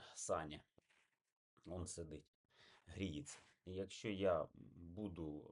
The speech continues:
е, коту пропонувати, е, спробувати вгадувати, що буде в Україні,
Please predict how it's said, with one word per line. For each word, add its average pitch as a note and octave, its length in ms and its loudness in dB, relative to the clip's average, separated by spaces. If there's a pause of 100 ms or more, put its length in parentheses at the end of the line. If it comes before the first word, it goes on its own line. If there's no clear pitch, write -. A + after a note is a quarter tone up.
е, C#2+ 420 -4 (320)
коту A2+ 500 0 (440)
пропонувати, F#2+ 680 2
е, D#2 240 0 (480)
спробувати E2 640 0
вгадувати, D#2 600 0
що - 180 -12
буде F2 200 -4
в E2+ 80 -6
Україні, A#2+ 560 -2